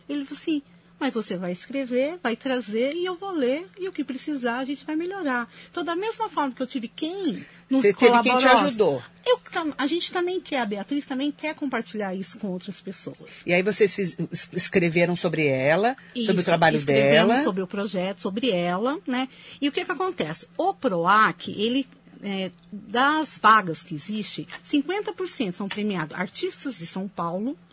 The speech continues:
Speaker 1: porque assim, como que eu vou concorrer? Vou dar um exemplo com raça.
Speaker 2: É que é top.
Speaker 1: Né? E assim, mas ele também tem cinquenta por cento que é pro interior.
Speaker 2: Ah, ele abre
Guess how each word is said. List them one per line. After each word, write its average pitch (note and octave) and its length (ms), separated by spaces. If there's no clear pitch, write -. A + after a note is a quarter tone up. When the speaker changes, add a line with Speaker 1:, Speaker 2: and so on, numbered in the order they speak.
Speaker 1:
porque - 160
assim, C#4 180
como G#4+ 380
que - 160
eu C4+ 140
vou B3 240
concorrer? G#3+ 640
Vou G#3 80
dar A3 120
um G#3+ 40
exemplo A#3 360
com D4 140
raça. - 500
Speaker 2:
É B2 80
que - 200
é C3+ 140
top. - 400
Speaker 1:
Né? A3 400
E D#4 80
assim, D4 240
mas D#4+ 320
ele F#4 240
também D#4 480
tem D#4 300
cinquenta E4+ 560
por A#3+ 160
cento C#4 400
que - 80
é C#4+ 60
pro - 160
interior. G4+ 680
Speaker 2:
Ah, E3+ 300
ele E3+ 240
abre D#3 300